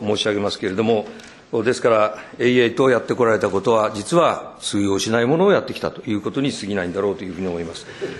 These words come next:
その次の資料を見ていただきたいと思いますが、今回のこの原子力規制庁の法案の扱いはあまりにも乱暴で、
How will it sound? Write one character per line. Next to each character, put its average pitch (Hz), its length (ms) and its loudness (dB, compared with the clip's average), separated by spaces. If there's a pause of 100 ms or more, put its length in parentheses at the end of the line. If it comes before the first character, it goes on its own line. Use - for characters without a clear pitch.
(120)
そ 202 160 6
の 226 80 8
次 233 240 8
の 135 320 4
資 170 160 2
料 123 100 8
を - 20 6
見 110 120 2
て 113 60 4
い 98 40 4
た 101 80 4
だ 98 80 4
き - 80 -6
た - 60 4
い 92 40 4
と 92 80 -2
思 92 100 4
い - 20 2
ま 87 100 -2
す 98 100 -6
が、 113 300 0 (2750)
今 294 180 6
回 139 220 6
の 107 140 4
こ 135 120 2
の 117 120 4
原 147 160 6
子 175 100 2
力 175 140 6
規 - 160 0
制 185 160 8
庁 135 160 4
の 92 100 0
法 123 260 4
案 139 120 6
の 135 100 6
扱 131 280 2
い 110 40 6
は 87 220 0
あ 120 40 2
ま 151 140 6
り 233 120 8
に 269 120 10
も 226 480 4
乱 135 320 6
暴 180 160 8
で、 139 220 4